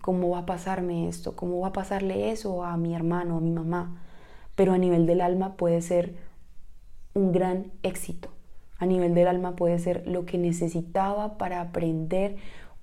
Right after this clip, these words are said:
una lección importante o reconocer algo que no había podido reconocer. Número dos,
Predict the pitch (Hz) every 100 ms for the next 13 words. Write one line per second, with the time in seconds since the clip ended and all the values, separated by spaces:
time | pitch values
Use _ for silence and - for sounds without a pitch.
0 | - - 214 214 208 202 202 180 170 175
1 | 180 175 175 180 180 175 - - - 180
2 | 180 170 170 170 170 175 170 175 175 175
3 | 175 165 170 170 170 175 170 165 170 -
4 | - - - - - - - - - -
5 | - - - - - - - - - -
6 | - - - - - - - - 185 185
7 | 185 175 160 160 165 165 - -